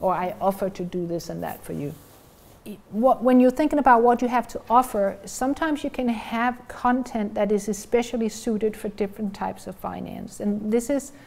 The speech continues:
this can be true for a lot of things. I mean, if there is a, um, let's find a good example if I can,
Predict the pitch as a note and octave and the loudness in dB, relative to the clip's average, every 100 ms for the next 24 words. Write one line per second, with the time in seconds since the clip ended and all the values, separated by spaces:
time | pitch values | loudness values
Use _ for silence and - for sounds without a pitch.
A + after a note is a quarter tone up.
0 | - - A#3 B3 E4+ D4 C#4+ A#3+ - - | -16 2 2 4 4 6 4 2 -8 -20
1 | - - - - D4 C#4 B3+ B3 G#3+ G3+ | -20 -20 -14 0 2 4 2 2 4 6
2 | G#3 G#3+ - G3+ F#3+ G#3 G#3 G#3+ G#3 A3 | 4 4 -2 -2 0 2 2 0 2 2
3 | G#3+ G#3+ G#3+ G3+ F#3+ F#3+ F#3+ - - G#3+ | 2 4 4 6 4 2 0 -10 -16 -12
4 | G#3 - - G3+ G3 F#3+ - - - G3+ | -12 -14 -12 -10 -8 -8 -10 -12 -12 -12
5 | F#3+ E3+ - - - - G3+ | -12 -14 -14 -14 -14 -10 -6